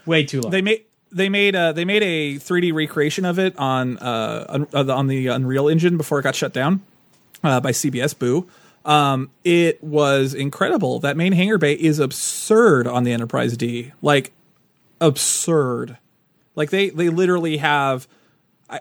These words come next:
Speaker 2: I think
Speaker 1: You'd,
Speaker 2: the compliment
Speaker 1: you'd think
Speaker 2: is,
Speaker 1: that
Speaker 2: like,
Speaker 1: they didn't
Speaker 2: four
Speaker 1: have
Speaker 2: runabouts.
Speaker 1: transporters.
Speaker 2: Yeah, yeah, yeah, you would. No, the hangar, the main hangar bay is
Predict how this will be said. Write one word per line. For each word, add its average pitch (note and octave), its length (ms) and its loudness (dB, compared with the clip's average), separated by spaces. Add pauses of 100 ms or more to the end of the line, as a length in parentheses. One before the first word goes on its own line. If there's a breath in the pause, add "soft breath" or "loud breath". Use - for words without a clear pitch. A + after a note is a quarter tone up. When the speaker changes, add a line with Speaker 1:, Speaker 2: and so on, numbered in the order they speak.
Speaker 2:
I E3+ 100 2
think G3+ 220 0
Speaker 1:
You'd, A#3 100 2
Speaker 2:
the G3 120 -4
compliment G3 500 -2
Speaker 1:
you'd C4+ 60 0
think E3+ 60 0
Speaker 2:
is, D3+ 60 -2
Speaker 1:
that - 40 -4
Speaker 2:
like, D3 100 0
Speaker 1:
they G#3 80 2
didn't G3+ 160 0
Speaker 2:
four G#3 100 2
Speaker 1:
have G3 160 2
Speaker 2:
runabouts. F#3+ 340 0
Speaker 1:
transporters. G#2+ 440 -10 (400)
Speaker 2:
Yeah, E3+ 520 2 (120)
yeah, D#3+ 200 0
yeah, C#3 220 0
you C#3 160 -2
would. C3+ 280 -4 (420 soft breath)
No, G3 200 2
the F3 80 2
hangar, B3+ 240 2
the E3+ 180 0
main A#3+ 240 2
hangar A#3 280 -2
bay C3 180 -4
is C3 200 -4